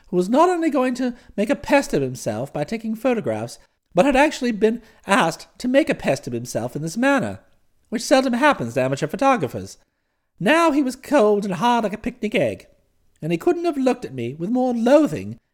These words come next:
if I really had trod on his Panama hat. "Madame Travers!" His voice had rung out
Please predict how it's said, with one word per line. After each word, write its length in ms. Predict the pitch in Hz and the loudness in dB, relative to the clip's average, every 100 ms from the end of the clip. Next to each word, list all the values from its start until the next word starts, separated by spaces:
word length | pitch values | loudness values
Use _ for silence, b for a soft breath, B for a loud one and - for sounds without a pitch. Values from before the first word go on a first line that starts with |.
| _ - | _ -8
if 160 | 220 | 0
I 80 | 226 | 2
really 400 | 208 226 294 254 | 2 2 2 2
had 320 | 190 294 156 | 4 4 4
trod 440 | - 196 107 110 113 | -2 -4 -4 -4 -8
on 100 | 131 | -8
his 160 | 151 214 | -6 -6
Panama 360 | 165 147 139 | -6 -4 -2
hat. 380 | 196 277 240 - - _ _ _ _ _ _ _ _ _ _ - | 0 2 0 -2 -18 _ _ _ _ _ _ _ _ _ _ -16
"Madame 500 | 101 123 131 143 127 | -6 0 6 6 4
Travers!" 760 | - 139 123 104 98 101 - - _ _ _ _ _ _ | 0 0 2 0 -2 -8 -12 -14 _ _ _ _ _ _
His 220 | - 175 220 | -4 -2 0
voice 380 | 285 381 381 | 2 4 4
had 140 | 339 277 | 2 0
rung 220 | 269 262 | 0 0
out 300 | 208 175 170 | 0 -2 -4